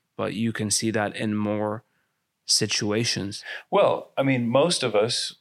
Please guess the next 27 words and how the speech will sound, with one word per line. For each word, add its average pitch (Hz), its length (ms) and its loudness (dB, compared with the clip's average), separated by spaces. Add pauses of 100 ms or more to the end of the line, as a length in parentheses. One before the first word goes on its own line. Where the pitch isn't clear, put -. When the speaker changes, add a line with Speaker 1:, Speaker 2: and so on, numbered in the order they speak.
Speaker 2:
uh, 113 240 0
most 123 260 0
of 120 100 -4
us 117 160 -2
here, 101 460 -4 (280)
uh, 95 180 -4
have, 92 680 -4 (380)
um, 87 380 -8 (440)
diesel 104 300 -4
powered 92 320 -2
generators 82 800 -6 (1000)
either 92 340 0
in 120 560 -2 (600)
the 98 100 -4
building 95 440 0
somewhere 92 360 -2
that 85 160 -4
we 95 120 -6
live 92 460 -4
or 92 320 -4 (400)
within 98 300 -4
walking 92 400 -2
distance, - 560 -8 (140)
you 113 140 -14
know, 90 100 -16
near 92 420 -6 (880)
some, 92 420 -2